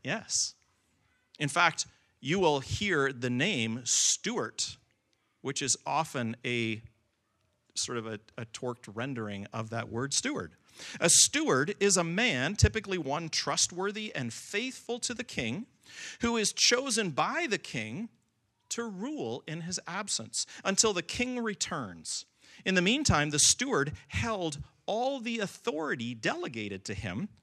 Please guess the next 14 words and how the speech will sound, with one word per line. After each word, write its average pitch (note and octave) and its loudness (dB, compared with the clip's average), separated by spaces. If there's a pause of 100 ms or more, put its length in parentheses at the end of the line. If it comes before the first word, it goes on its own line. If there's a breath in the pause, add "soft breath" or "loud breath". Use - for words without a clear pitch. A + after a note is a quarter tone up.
(100)
by D#4 0
the F#3+ -8
king. - -14 (640 soft breath)
This B3+ 4
is E4 2
precisely A#3+ 2
what D#3 0
Jesus C4 0
is E3 0
describing F#3+ 0
in C3 0
this A#2+ 0
brief D#3+ -6
parable. F3+ -6